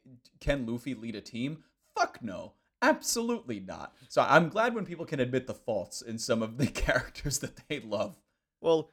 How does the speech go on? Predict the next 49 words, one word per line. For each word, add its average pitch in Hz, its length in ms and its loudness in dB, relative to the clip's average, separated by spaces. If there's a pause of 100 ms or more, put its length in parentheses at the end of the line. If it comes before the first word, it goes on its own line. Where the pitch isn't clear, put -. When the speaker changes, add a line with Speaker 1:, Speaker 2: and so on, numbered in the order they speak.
(100)
Speaker 2:
it's - 160 -8
like, 147 300 0
it's - 180 0
like, 123 240 6
it'd 131 140 0
be 143 100 0
like 117 180 2
me 120 320 -4
saying, 101 460 -2
uh, 87 180 -4
I 98 40 -8
don't 87 120 -8
know, 80 140 -10
like, 82 240 -10
some, 104 320 -6
it'd 123 120 -2
be 139 120 -6
like 117 200 0 (220)
any 123 220 0
fan 110 240 2
of 98 80 0
Evangelion 90 580 -2
going, 82 260 -6
"Wow, 90 240 -4
Sh-, - 240 -20 (140)
Shinji 123 400 -4
is 92 100 -6
such 95 220 -8
a 87 60 -10
Chad. 73 480 -8 (260)
What 120 220 0
a 104 100 -4 (320)
buff 104 380 2
Chad 90 400 0
Shinji 85 420 -8
Ikari 82 340 -4
is." 78 120 -14
I 90 80 -12
mean, 95 120 -10
that's 123 200 0
the 110 60 -16
sim-, 110 240 -4 (100)
essentially 120 320 -6
the 90 80 -12
same 107 180 -6
thing. 101 160 -6
It's 87 100 -8
like, 92 140 -8
no, 113 340 -2